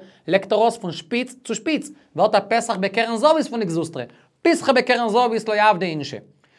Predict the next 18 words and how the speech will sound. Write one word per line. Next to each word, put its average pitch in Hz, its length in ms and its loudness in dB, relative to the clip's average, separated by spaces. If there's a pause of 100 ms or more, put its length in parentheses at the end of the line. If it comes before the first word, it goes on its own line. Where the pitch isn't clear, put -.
(180)
נאך 214 160 2
א 247 80 4
גאנג 247 220 6
ברענגט 233 140 -2
דער 233 100 0
משנה 226 180 -2
ברורה, 202 500 4 (120)
אלין 165 180 -6
באלד 208 220 6
דער 170 100 0
גשר 185 540 2
שטייט 202 420 0
נישט 143 200 -8
גלייך, 151 360 0
נאר 156 100 0
עס 139 80 -2
שטייט 185 300 -2
קרום, 254 400 2